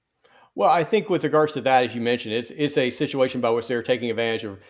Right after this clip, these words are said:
public right of way. And as you mentioned, the federal government is controlling that. And a lot of that is based upon a, a couple different things. One being, uh, they're trying to right now, especially push five G as fast as they can. That's where that's mostly being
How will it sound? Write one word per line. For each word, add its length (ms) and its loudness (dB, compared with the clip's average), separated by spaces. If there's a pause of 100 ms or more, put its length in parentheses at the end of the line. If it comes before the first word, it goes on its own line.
(220)
public 240 0
right 200 4
of 80 -2
way. 240 0
And 200 -2
as 140 -2
you 80 -6
mentioned, 440 -2 (460)
the 80 -4
federal 360 4
government 360 0
is 80 -12
controlling 540 0
that. 180 0
And 80 -4
a 60 -2
lot 340 2
of 60 -4
that 200 0
is 160 -8
based 300 -4
upon 300 -4
a, 100 -6
a 220 -8
couple 260 -2
different 280 -12
things. 320 -8
One 440 2 (420)
being, 480 0 (160)
uh, 120 -14 (180)
they're 200 2
trying 340 -2
to 100 -8
right 260 0
now, 220 -2
especially 580 -4 (380)
push 320 0
five 340 4
G 320 -2
as 100 -10
fast 380 0
as 40 -10
they 100 -4
can. 300 -6
That's 260 -2
where 100 0
that's 220 -2
mostly 340 -4
being 320 -6